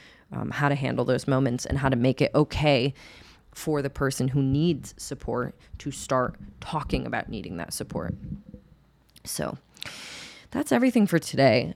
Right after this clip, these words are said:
Um, my apologies if this is a super downer of a conversation.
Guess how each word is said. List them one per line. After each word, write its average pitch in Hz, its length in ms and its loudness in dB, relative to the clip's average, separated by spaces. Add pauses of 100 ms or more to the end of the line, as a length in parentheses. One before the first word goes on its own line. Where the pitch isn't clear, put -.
Um, 135 500 0 (600)
my 233 140 0
apologies - 720 -4
if 143 200 0
this 131 440 -2
is 127 360 -2
a 143 60 -6
super - 460 -4
downer 117 380 -2
of 127 140 -2
a 131 40 -10
conversation. 123 880 -6